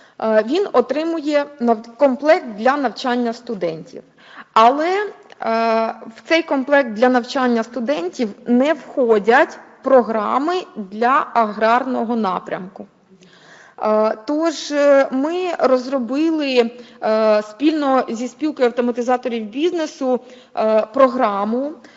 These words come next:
е, по якій ми можемо за пільговими умовами для університетів надавати доступ саме для аграрних систем,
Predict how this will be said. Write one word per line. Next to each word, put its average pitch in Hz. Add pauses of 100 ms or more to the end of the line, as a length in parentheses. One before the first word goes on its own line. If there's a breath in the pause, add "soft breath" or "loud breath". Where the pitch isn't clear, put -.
(160 loud breath)
е, 233
по 240
якій 285
ми 285
можемо 254
за 233
пільговими 262
умовами 240
для 214
університетів 240
надавати 240
доступ 226
саме 240
для 254
аграрних 196
систем, 262